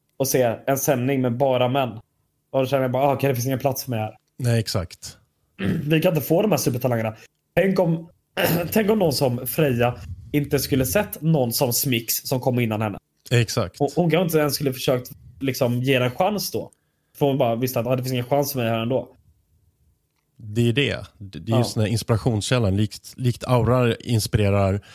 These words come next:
Speaker 2: grabbar i sin ålder eller snäppet yngre att så här, shit,
Speaker 1: Mm.
Speaker 2: vi kan också bara från ingenstans slå igenom.
Speaker 1: Ja.
Speaker 2: Ehm, hur, hur Serral, eh, har inspirerat alla icke-koreaner, hur,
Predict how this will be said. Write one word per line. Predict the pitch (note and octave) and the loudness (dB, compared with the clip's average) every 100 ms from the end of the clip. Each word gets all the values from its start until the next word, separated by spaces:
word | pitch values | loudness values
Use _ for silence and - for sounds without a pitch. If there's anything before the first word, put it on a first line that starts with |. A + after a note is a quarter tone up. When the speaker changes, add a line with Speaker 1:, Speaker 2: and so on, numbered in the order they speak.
| - - - | -20 -16 -2
Speaker 2:
grabbar | A2 G#2 G#2+ | 0 2 2
i | |
sin | - B2+ A2+ | 2 2 2
ålder | G2+ G2 F#2+ F#2 F#2 | 2 2 0 -2 -4
eller | G2+ | -4
snäppet | - A2 G#2 G2+ | -2 -2 0 0
yngre | A2 G#2 F2+ | 0 0 -2
att | - | -4
så | - | -8
här, | D#2 | -8
shit, | - B2 | -6 -4
Speaker 1:
Mm. | G#3 G#2+ | -2 -2
Speaker 2:
vi | G2+ | -4
kan | - A#2 | 0 0
också | A#2 - A2 G#2 | -2 -2 0 2
bara | F#2+ F#2+ - | 0 -4 -6
från | - G2+ | -6 -2
ingenstans | G2 F2+ - F2+ D#2+ | -2 -2 -4 -6 -6
slå | G2 F#2+ | -4 -2
igenom. | E2+ E2 E2 - - - - - | -2 -4 -8 -10 -16 -20 -12 -2
Speaker 1:
Ja. | - | 0
Speaker 2:
Ehm, | F2 E2+ | 2 -2
hur, | E2 G2+ F#2+ F#2 - - | 0 0 0 -2 -8 -6
hur | G2 | -4
Serral, | F#2+ - G#2+ G#2+ G2+ G2+ | -2 0 2 2 2 0
eh, | F#2+ F2 E2+ | 0 0 0
har | E2+ F#2 E2+ | -2 -2 -2
inspirerat | F#2 F#2+ G#2 F#2 E2+ E2+ - | -4 -4 -2 0 -2 -4 -6
alla | F#2+ F2+ E2 F2 - | -4 -2 -4 -6 -8
icke-koreaner, | - G#2 G#2 G2 G2 F#2 F2 | -6 -4 -2 2 2 2 0
hur, | F2+ F#2 F2+ | 0 0 0